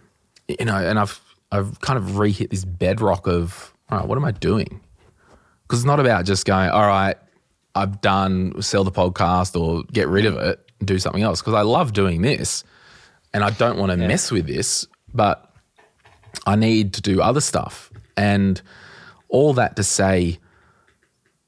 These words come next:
Speaker 1: you know, and being a, a single parent of teens, you know, if you stop working and had all the money in the world, you're gonna have stuff to do.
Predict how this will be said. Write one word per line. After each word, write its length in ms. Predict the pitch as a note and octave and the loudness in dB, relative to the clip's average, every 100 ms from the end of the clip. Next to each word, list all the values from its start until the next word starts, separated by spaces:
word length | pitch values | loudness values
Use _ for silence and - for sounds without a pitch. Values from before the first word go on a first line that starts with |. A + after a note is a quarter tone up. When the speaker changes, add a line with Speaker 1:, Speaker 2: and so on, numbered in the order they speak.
| _ _ - | _ _ -4
Speaker 1:
you 80 | F#2 | -2
know, 120 | D2+ | 2
and 160 | G2 A#2+ | 2 4
being 240 | B2 F#2+ | 4 2
a, 180 | E2+ E2 - | 2 -2 -4
a 60 | - | -6
single 300 | - F#2+ E2+ | -2 0 0
parent 300 | G2 E2 F2 | 0 2 2
of 100 | E2+ | 0
teens, 600 | - G2 F2 D2 F#2 - _ _ | -2 0 2 0 -4 -8 _ _
you 80 | F#2 | -4
know, 180 | D#2+ F#2 - _ _ _ _ | -2 -2 -6 _ _ _ _
if 120 | - | -6
you 60 | F2+ | -4
stop 300 | - - - | -2 -2 -2
working 480 | F2+ F#2 F2+ E2+ D#2 | 2 2 2 -2 -2
and 260 | D2+ F2 - - | -2 -4 -8 -2
had 140 | F#2 | 0
all 80 | F2+ | 2
the 80 | F2+ | 2
money 160 | E2+ | 2
in 40 | E2+ | 2
the 60 | |
world, 220 | F#2+ F2 E2+ | 2 2 0
you're 100 | E2+ | 0
gonna 180 | F#2 | 0
have 140 | E2+ D#2+ | 0 -2
stuff 300 | - F2+ - | -2 -2 -4
to 60 | F#2 | -2
do. 380 | G#2 F2+ D#2+ | 0 2 0